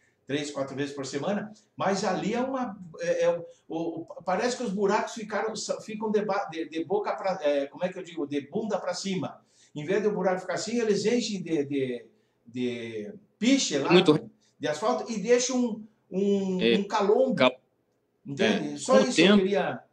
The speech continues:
Speaker 1: E tem outros
Speaker 2: a
Speaker 1: bairros de Curitiba assim também.
Speaker 2: aquela pavimentação antiga, com o tempo, ela vai se degradando e os remendos, eles vão, é, é, dizer,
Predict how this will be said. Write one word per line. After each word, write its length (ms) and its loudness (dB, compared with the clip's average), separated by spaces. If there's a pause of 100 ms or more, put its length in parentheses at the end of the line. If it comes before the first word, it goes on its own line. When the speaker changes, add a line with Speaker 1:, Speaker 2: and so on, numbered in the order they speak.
(180)
Speaker 1:
E 160 -6
tem 260 2
outros 180 2
Speaker 2:
a 100 4
Speaker 1:
bairros 220 0
de 60 -4
Curitiba 480 -4
assim 280 -6
também. 380 -4 (640)
Speaker 2:
aquela 320 4
pavimentação 720 4
antiga, 460 0
com 200 -4
o 60 -2
tempo, 320 -2
ela 120 0
vai 160 2
se 160 -6
degradando 800 0
e 140 4
os 420 -2 (160)
remendos, 640 6
eles 240 2
vão, 460 4 (500)
é, 600 4 (720)
é, 600 -8 (440)
dizer, 500 -10